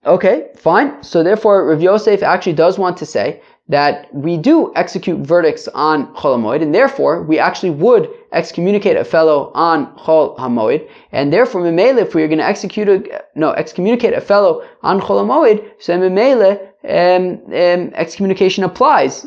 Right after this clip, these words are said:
on Chol Hamoed. So Amar Abaye, says Abaye, but wait, Toshma, Umunuda Sheitiru Lo Chacham.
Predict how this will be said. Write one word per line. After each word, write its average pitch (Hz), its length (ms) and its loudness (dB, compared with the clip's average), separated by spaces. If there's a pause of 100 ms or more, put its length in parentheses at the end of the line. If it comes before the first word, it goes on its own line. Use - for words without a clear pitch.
on 147 180 -2
Chol 143 260 2
Hamoed. 127 300 0 (1400)
So - 140 -6
Amar 135 200 0
Abaye, 185 560 0
says 156 160 -4
Abaye, 156 380 2
but 180 140 -2
wait, 269 340 0
Toshma, 165 580 -2 (320)
Umunuda 175 480 2
Sheitiru 214 580 0
Lo 208 140 4
Chacham. 277 520 0